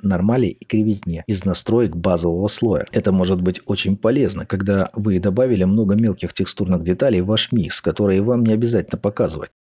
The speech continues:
Но вы хотите, чтобы отображались более широкие детали исходной карты нормали меша. Мы скоро вернемся к Current Layer, но сначала перейдем к Mesh Only.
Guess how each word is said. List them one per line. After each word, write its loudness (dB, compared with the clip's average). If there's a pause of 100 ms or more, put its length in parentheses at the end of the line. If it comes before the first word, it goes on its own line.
(200)
Но 2
вы 2
хотите, -2
чтобы 0
отображались 2
более 2
широкие 0
детали 0
исходной -2
карты 0
нормали 2
меша. 0 (400)
Мы 2
скоро 2
вернемся 2
к -8
Current 2
Layer, 0
но 0
сначала 0
перейдем 0
к -10
Mesh 2 (100)
Only. -2